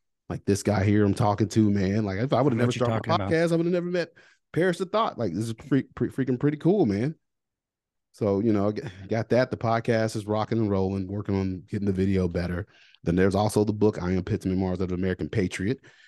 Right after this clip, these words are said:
Speaker 1: And actually, I just got a message from a guy on Instagram.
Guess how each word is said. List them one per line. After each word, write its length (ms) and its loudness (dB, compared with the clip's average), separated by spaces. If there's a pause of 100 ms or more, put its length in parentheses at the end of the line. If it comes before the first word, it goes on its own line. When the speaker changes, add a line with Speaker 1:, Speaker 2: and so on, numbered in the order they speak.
(160)
Speaker 1:
And 100 2
actually, 280 4
I 40 4
just 200 0
got 120 4
a 40 2
message 320 2
from 200 2
a 40 2
guy 260 0
on 80 0
Instagram. 580 -2